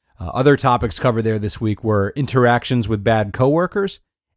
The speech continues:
and how to dismantle life's biggest questions. We've been getting a lot of great questions sent in there,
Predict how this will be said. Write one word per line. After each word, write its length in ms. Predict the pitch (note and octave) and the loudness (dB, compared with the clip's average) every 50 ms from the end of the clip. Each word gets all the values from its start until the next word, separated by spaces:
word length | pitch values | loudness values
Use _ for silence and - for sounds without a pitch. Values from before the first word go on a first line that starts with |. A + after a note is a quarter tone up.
| _ | _
and 380 | - C3 B2 A#2+ B2 C3 D3 D3 | -4 -2 0 0 0 -2 -2 -4
how 380 | D#3 C3+ - - C#3 C#3+ D3 D3+ | -6 -8 -4 0 2 2 2 2
to 180 | - - C#3+ | 0 0 0
dismantle 580 | B2 A#2+ A#2+ - C3 C3+ C3+ C3 - B2 A2 G#2+ | 0 0 -2 0 0 0 0 0 0 0 0 0
life's 280 | A#2 B2+ C#3 C#3 - | 0 0 0 -2 -4
biggest 380 | - A2 B2 C#3 D3 C3+ - - | -4 -2 0 0 0 -2 -4 -6
questions. 640 | - - C#3 B2+ G#2+ - - C3+ - - - - - _ _ _ _ _ _ _ _ _ _ - | -6 -6 -4 -4 -4 -8 -12 -14 -14 -14 -16 -16 -18 _ _ _ _ _ _ _ _ _ _ -6
We've 80 | G2 | -2
been 120 | F#2+ G2 F#2+ | 0 0 2
getting 200 | G2+ G2+ G2+ F#2+ | 2 2 2 2
a 60 | F#2 | 4
lot 180 | G2 G2 G2+ | 4 4 4
of 120 | G2 F2 F2 | 2 2 2
great 240 | F#2+ F#2+ F#2+ F2+ - | 2 2 2 2 0
questions 420 | - F#2+ F#2 - - F#2 F2+ E2 | 0 0 0 0 0 -2 -2 -2
sent 220 | - F#2 F2 D#2+ | -2 -2 -2 -2
in 160 | F2+ F2 E2+ E2+ | -2 -2 0 0
there, 240 | E2+ E2+ E2+ D#2+ | 0 -2 -2 -4